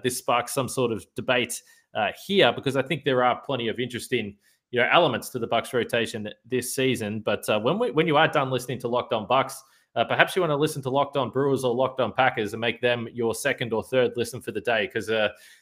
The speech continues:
there's news coming out of both camps today, I would say, and we might touch on the Brewers a little bit later. So I've, uh, I, I've made a rotation,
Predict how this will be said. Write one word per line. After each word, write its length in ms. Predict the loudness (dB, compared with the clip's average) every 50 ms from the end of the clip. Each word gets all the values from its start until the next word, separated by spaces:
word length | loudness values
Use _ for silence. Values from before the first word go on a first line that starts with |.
| _ -4
there's 180 | -4 -4 -4
news 240 | -2 0 0 0 2
coming 260 | 2 2 4 4 4
out 120 | 6 6 4
of 80 | 6
both 280 | 6 6 4 4 2 2
camps 320 | 2 2 2 2 -4 -8
today, 280 | -6 0 4 4 6 6
I 60 | 4
would 160 | 2 0 -2
say, 240 | -2 0 0 2 2
and 80 | 2 0
we 80 | 0
might 240 | 0 2 0 0 2
touch 200 | 2 0 2 2
on 100 | 0 2
the 80 | 2 0
Brewers 520 | 6 8 8 10 10 8 6 4 2 -6 _ _ -20 _ _ _ _ _ _ _ _ _ -2
a 80 | 0 0
little 240 | 2 2 2 2 2
bit 160 | 2 0 2
later. 340 | 4 4 6 6 6 4 2
So 360 | 2 4 6 8 8 8 6 2 -6 -18 _ _ _ _ _ _ _ _ _ _ _ _ _ _ _ _ _ _ _ _ _ _ _ _ _ _ _ _ -6
I've, 320 | 0 2 4 4 2 2 2
uh, 380 | 4 6 8 8 6 6 4 2
I, 280 | 0 0 2 2 2 0
I've 140 | -2 0 2
made 420 | 2 2 2 2 -2 -4 -4 -10 _ _ _ _ _ _ _ -2
a 640 | 2 4 4 6 6 4 4 2 0 -2 -6 -8 -20 _ _ _ _ _ _ _ _ _ _ _ _ -2
rotation, 920 | 4 4 4 4 4 4 4 4 4 2 0 -2 -4 -4 -4 -8 -12 -16